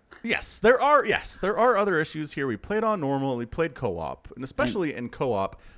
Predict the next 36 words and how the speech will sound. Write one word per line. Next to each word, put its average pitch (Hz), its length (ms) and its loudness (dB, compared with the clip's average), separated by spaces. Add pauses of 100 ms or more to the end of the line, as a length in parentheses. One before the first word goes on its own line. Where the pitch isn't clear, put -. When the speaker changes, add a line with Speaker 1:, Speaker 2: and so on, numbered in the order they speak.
(100)
Speaker 1:
both 113 380 0
of 151 100 -2
us 143 140 2
have 117 220 0
to - 80 -10
die 104 240 -2
to 110 80 -4
go 95 160 -4
backwards 113 580 -6
at 131 80 -2
all. 156 340 -4 (360)
Speaker 2:
Mm-hmm. 120 420 -2
Speaker 1:
So - 160 -6
there 151 120 4
were 131 100 2
plenty 160 420 -2
of 131 80 -2
times 107 340 -2
where 90 140 -2
I 127 160 2
would 98 180 -2
die, 85 500 -4 (380)
but 185 380 2
then 131 160 -2
I'd 107 120 -2
be 113 60 -2
able 92 120 -4
to 92 80 -6
res 101 260 -2
you 90 400 -6
at 110 180 -4
the 98 100 -10
place 92 300 -8
where 92 120 -4
I 107 120 -4
was. - 380 -14